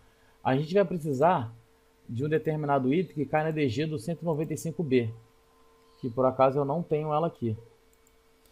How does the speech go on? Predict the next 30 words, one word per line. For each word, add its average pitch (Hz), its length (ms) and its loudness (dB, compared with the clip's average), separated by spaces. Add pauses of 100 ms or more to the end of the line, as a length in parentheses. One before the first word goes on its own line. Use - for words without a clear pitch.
(220)
Mas 233 140 -2
vamos 277 180 2
lá, 156 120 6
né? 123 200 -2 (140)
Não - 80 -20
tá 240 120 -4
fazendo 240 220 0
nada 233 220 0
mesmo? 247 320 0 (200)
Quem 226 120 -6
gosta 202 260 0
de 170 60 -2
vídeo 170 260 0
longo 175 240 0
aí 190 220 0
sabe 185 220 0
como 180 160 -6
é 170 60 -6
que 135 140 -6
é. 104 100 -4 (640)
Vamos 180 160 -4
lá, 120 120 2
o 113 120 -12
que 151 100 -8
que 175 100 -8
a - 20 -4
gente 156 100 -8
tem 160 100 -4
a 147 40 -2
perder? 117 340 -4